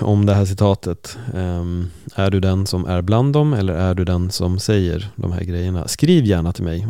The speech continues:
och, och dela dina tankar och åsikter med mig. Ni hittar mig på at dagens citat podcast på Instagram.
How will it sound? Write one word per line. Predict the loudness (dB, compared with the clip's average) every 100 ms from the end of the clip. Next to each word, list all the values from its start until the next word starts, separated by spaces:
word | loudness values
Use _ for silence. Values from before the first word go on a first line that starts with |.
| -8
och, | -10 -6
och | -4 -4
dela | -2 0 0
dina | 0 -2
tankar | -2 -2 -2
och | -2
åsikter | -2 -6 -6
med | -6
mig. | -2
Ni | 2
hittar | 4 4
mig | 4 4
på | 2
at | 2 2
dagens | 2 2 -2
citat | 0 0 0
podcast | -2 -2 2 2 0 -2
på | 0
Instagram. | 0 0 -4 -4